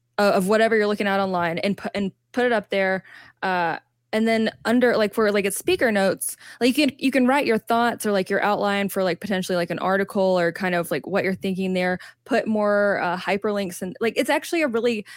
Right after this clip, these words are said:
it's a really good outliner, uh, that you can, again, you can click and drag those around. You're like, "Oh, well, this should actually go down here. That kind of fits more, like, into this, like, flow of it." So I use, I use, uh, PowerPoint for that.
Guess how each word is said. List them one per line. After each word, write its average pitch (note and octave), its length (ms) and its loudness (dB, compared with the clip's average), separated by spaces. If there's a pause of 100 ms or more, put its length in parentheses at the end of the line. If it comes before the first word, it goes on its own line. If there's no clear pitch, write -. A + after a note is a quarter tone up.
(120)
it's - 120 -4
a E4 40 2
really F4 280 2
good B3 160 0 (100)
outliner, F#3+ 680 -2 (380)
uh, F3+ 400 2 (800)
that A3+ 160 2
you A#3+ 120 4
can, G#3+ 320 0
again, G#3 300 2
you G#3 60 2
can G#3 140 0
click G#3+ 240 -2
and G#3+ 120 0
drag G3 240 2
those A#3+ 200 2
around. F3+ 220 0
You're G3 80 -2
like, D#4 140 -4
"Oh, F4 140 0
well, C4 100 2
this D#4 140 -2
should A#3 140 -2
actually F#3+ 220 -6
go F#3+ 120 0
down F3+ 200 0
here. B3+ 320 0
That F#3 120 -2
kind G#3 140 -2
of G3 80 -6
fits - 220 -4
more, G3+ 300 2
like, F3 180 -4
into F3+ 180 -6
this, G3+ 300 -4
like, F3 240 -2 (260)
flow G3 260 0
of F3 60 0
it." F#3 140 0
So C4 60 2
I B3+ 60 4
use, D4+ 300 0
I C#4 40 2
use, E4 400 -2 (800)
uh, G#3 220 0
PowerPoint - 600 -14
for - 120 -18
that. - 240 -16